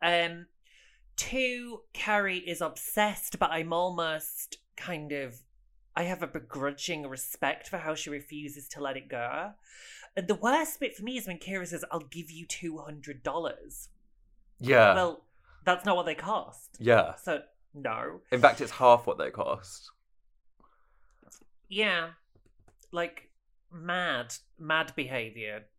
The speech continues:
Speaker 1: Like, possibly, let's, I mean, 'cause, I mean, possibly had Kira argued, "Look, you chose to wear exceptionally expensive shoes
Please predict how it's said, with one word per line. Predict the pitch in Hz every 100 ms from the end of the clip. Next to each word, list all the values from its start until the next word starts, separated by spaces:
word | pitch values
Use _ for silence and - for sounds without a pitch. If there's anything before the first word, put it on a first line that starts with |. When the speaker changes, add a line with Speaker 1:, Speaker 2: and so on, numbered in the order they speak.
| _ _
Speaker 1:
Like, | 160 139 - - - - _ - _ _ _
possibly, | - 170 - 151
let's, | 147 160 - -
I | 185
mean, | 190 196
'cause, | 202
I | 214
mean, | 196 185 -
possibly | 202 220 214 220
had | 185 240 254 -
Kira | - 220 190 185 165 156
argued, | 156 156 156 151 139
"Look, | 135 123 -
you | 165 202 214
chose | - 190 165 156
to | -
wear | 147 135 120 - 135 - - - -
exceptionally | 175 - - - - 208 - - - 170 147 135
expensive | 143 - 151 139 - 131
shoes | - 139 127 123 127